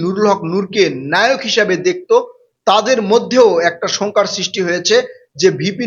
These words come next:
নুরুল হক নূর কেন আওয়ামী লীগের দোসরদের নিয়ে কথা বলছেন, তাদেরকে সাপোর্ট করছেন এবং ভিপি নুরুল হক নূরকে মোটামুটি বিচ্ছিন্ন করার যে পরিকল্পনা ছিল অন্যদের, অন্যান্যদের কাছ থেকে, সেটাতে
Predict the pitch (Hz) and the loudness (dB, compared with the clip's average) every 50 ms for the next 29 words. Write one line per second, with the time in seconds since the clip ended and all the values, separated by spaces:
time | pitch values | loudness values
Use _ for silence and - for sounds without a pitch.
0 | 208 190 202 202 214 208 208 202 - 190 202 233 220 208 - 226 220 233 247 233 | -4 -2 -2 0 0 0 0 0 0 -2 -4 -4 -4 -4 -2 -2 0 0 0 -2
1 | - 156 170 190 208 214 220 247 233 247 - 240 208 147 135 175 180 - - 240 | 0 0 2 2 2 2 2 0 -2 0 2 0 0 0 -2 -6 -4 -2 0 0
2 | 226 214 208 226 202 170 160 - - _ _ _ _ _ 151 165 190 214 233 247 | 0 0 0 0 0 0 -2 -10 -18 _ _ _ _ _ -6 -2 0 2 2 2
3 | 247 277 277 - - - - 208 196 196 214 208 208 220 214 - 262 262 254 - | 2 2 0 -2 -6 -4 0 0 0 2 0 0 0 0 0 0 -2 -2 -2 -2
4 | - 175 170 185 180 - - 233 269 - - - _ _ _ _ - - - - | -2 -2 -2 -2 -4 -2 0 0 0 0 -2 -8 _ _ _ _ -12 -6 -2 0
5 | 220 233 285 247 247 - - 170 156 - - - 139 131 120 _ _ _ _ _ | 0 2 2 0 -2 -2 -4 -8 -6 -6 -6 -8 -8 -10 -16 _ _ _ _ _
6 | _ _ _ _ _ _ - 196 226 269 294 302 302 320 311 - _ _ _ _ | _ _ _ _ _ _ 0 2 2 2 0 -2 -2 -4 -8 -14 _ _ _ _
7 | _ _ _ - 135 170 220 220 214 254 254 254 233 180 - 190 160 160 175 196 | _ _ _ -8 -4 -2 -2 -2 -2 -2 -2 -4 -4 -8 -8 -8 -6 -4 -2 -2
8 | 220 226 240 240 233 233 240 240 - - 170 165 170 196 233 233 220 - 262 220 | -2 0 0 2 2 2 0 -2 -4 -10 -10 -6 -4 -2 -2 -2 -4 -2 0 0
9 | 196 175 180 220 240 240 277 269 262 - 254 247 180 147 139 202 220 - - - | 0 2 2 0 2 2 2 2 0 0 -2 -4 -8 -8 -8 -10 -10 -6 -4 -2
10 | 240 240 233 233 240 233 233 - 208 196 196 190 185 156 180 175 180 180 214 220 | -2 -2 -2 -2 -2 -2 0 2 2 4 4 2 0 0 -4 -4 0 2 2 2
11 | 226 208 240 226 233 233 226 220 214 - 208 190 175 165 180 180 - - _ _ | 4 2 0 0 0 0 -2 -2 -2 -2 -2 -2 0 -2 -2 -4 -8 -16 _ _
12 | - 202 220 220 220 226 220 196 196 214 208 208 214 196 208 202 202 202 196 196 | -4 -2 0 0 2 2 2 2 2 2 2 0 -4 -6 -2 0 0 0 0 -2
13 | 180 190 185 - 185 180 - - - 180 170 214 247 247 - - - _ _ - | -2 -2 -2 0 0 -2 -2 -2 -6 -6 -2 0 0 0 -2 -6 -20 _ _ -4
14 | - - 175 196 214 - 240 | -2 -2 0 0 -2 0 0